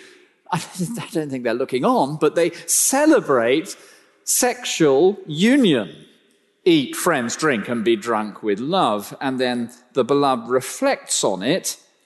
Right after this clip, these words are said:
in the past tense. It's very hard to read sexual activity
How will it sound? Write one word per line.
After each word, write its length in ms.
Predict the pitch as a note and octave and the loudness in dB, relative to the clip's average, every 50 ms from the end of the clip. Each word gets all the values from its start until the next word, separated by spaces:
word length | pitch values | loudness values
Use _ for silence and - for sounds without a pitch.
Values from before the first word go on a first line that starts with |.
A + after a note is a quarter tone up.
| _ _ - | _ _ 0
in 220 | F3+ D#3 D3+ D3 | 2 2 2 2
the 120 | C#3 C3+ - | 2 0 -2
past 680 | - - - - F#3+ E3+ C#3+ B2 A#2+ - - - - | -4 -8 -8 -4 0 0 2 2 0 0 -2 -6 -6
tense. 560 | - - C4+ B3 D3+ A2+ G#2+ G2 - - - | -6 -4 -2 -2 0 -2 -2 -2 -4 -4 -4
It's 160 | - - - - | -4 -6 -8 -8
very 320 | - C#4+ B3+ G3+ D3+ C#3+ | -4 -2 2 2 2 2
hard 380 | D#3+ D#3 - F#3 F3+ D#3 - - | 2 -2 -8 -6 -6 -6 -6 -6
to 100 | - C#3 | -6 -6
read 460 | C#3+ D#3+ E3 D#3+ D3 C3+ B2+ A#2 - - - _ _ _ _ _ | -4 -2 -2 0 0 -2 -4 -6 -10 -14 -20 _ _ _ _ _
sexual 840 | - - - - - F#3+ - - - - - - C#3 B2 A#2 A2+ A#2+ - | -4 -2 0 0 0 -2 -4 -6 -10 -6 -2 2 2 2 2 2 0 -2
activity 720 | - C#3+ C3 - - - - F#3+ D3+ D3 - - C3 B2 | -2 -4 -6 -6 -6 -2 -2 0 0 0 -2 -4 -6 -6